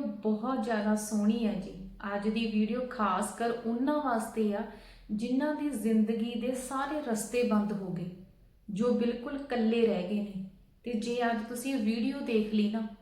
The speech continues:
ਤੁਹਾਡੀ ਜ਼ਿੰਦਗੀ ਬਦਲ ਜਾਵੇਗੀ, ਜ਼ਿੰਦਗੀ ਨੂੰ ਜਿਉਣ ਦੀ ਇੱਕ ਨਵੀਂ ਉਮੀਦ ਤੁਹਾਨੂੰ ਮਿਲ ਜਾਵੇਗੀ। ਸੋ ਵੀਡੀਓ ਨੂੰ ਬਹੁਤ ਧਿਆਨ ਨਾਲ ਸੁਣਿਓ, ਸਮਝਿਓ ਤੇ ਉਹ ਤੇ ਅਮਲ ਜ਼ਰੂਰ ਕਰਿਓ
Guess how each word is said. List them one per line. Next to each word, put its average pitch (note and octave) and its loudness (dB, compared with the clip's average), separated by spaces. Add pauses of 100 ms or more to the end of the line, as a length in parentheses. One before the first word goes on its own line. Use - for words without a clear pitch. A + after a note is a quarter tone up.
(260)
ਤੁਹਾਡੀ C4 0
ਜ਼ਿੰਦਗੀ A#3 4
ਬਦਲ G#3 0
ਜਾਵੇਗੀ, F#3 -6 (600)
ਜ਼ਿੰਦਗੀ A3 2
ਨੂੰ C4 2
ਜਿਉਣ A3+ 2
ਦੀ C4 0
ਇੱਕ - -6
ਨਵੀਂ A3 6
ਉਮੀਦ A#3 6
ਤੁਹਾਨੂੰ B3+ 0
ਮਿਲ G3+ 4
ਜਾਵੇਗੀ। E3+ -2 (560)
ਸੋ C4 -4
ਵੀਡੀਓ B3+ 2
ਨੂੰ C#4+ 0
ਬਹੁਤ A3+ -2
ਧਿਆਨ C4+ -2
ਨਾਲ A3+ 0
ਸੁਣਿਓ, G#3+ 2 (180)
ਸਮਝਿਓ G#3+ 0
ਤੇ B3+ -6
ਉਹ C4 -4
ਤੇ C4+ -4
ਅਮਲ A#3+ 0
ਜ਼ਰੂਰ A3 0
ਕਰਿਓ F3+ -4